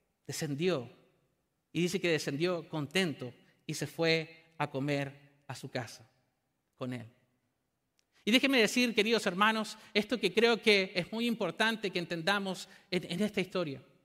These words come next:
Que muchas veces, aunque las personas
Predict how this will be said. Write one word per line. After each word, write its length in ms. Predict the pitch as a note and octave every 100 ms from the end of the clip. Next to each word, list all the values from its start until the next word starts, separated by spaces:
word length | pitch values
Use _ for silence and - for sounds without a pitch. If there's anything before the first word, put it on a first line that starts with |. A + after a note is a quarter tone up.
| _ _ _ _ _
Que 100 | A#3+
muchas 280 | C#4 C#4+ A3+
veces, 440 | C#4 C4+ G3 - - -
aunque 440 | G#3+ A3+ A#3 A3+
las 100 | A3
personas 420 | - F#3+ C4 C4